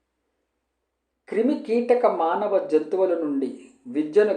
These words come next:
గ్రహించి ఆత్మవిధులుగా చేసిన ఇరవై నాలుగు మంది గురువులుగా స్వీకరించిన శ్రీదత్తుని అవతారమగు శ్రీ షిరిడి సాయిబాబా కొందరు బాబా గారికి గురువు ఉన్నారని,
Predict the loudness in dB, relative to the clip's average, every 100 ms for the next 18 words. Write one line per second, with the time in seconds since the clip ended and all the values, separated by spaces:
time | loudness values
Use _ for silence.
0 | 0 0 0 -2 -10 -16 -18 -20 _ _
1 | _ _ _ -2 -2 0 -2 0 2 2
2 | 4 2 0 -6 -8 -8 -8 -10 -14 _
3 | 0 2 4 2 0 0 -2 -6 -8 -8
4 | -6 -2 2 2 2 2 2 -2 -6 -4
5 | -4 -4 -6 -10 -12 -8 -2 0 0 -2
6 | -4 -6 -6 -6 -4 -4 -4 -4 -6 -8
7 | -10 -12 -20 _ _ _ _ _ _ _
8 | _ -4 -2 -2 -6 -16 _ _ _ _
9 | -4 0 0 -2 0 2 2 4 2 2
10 | 0 -2 -6 -14 _ _ -6 -2 2 2
11 | 0 -10 -20 _ _ _ _ _ _ _
12 | _ _ _ _ _ _ _ _ _ _
13 | _ -2 2 4 6 6 4 4 2 -4
14 | -6 -8 2 4 4 2 2 2 0 -4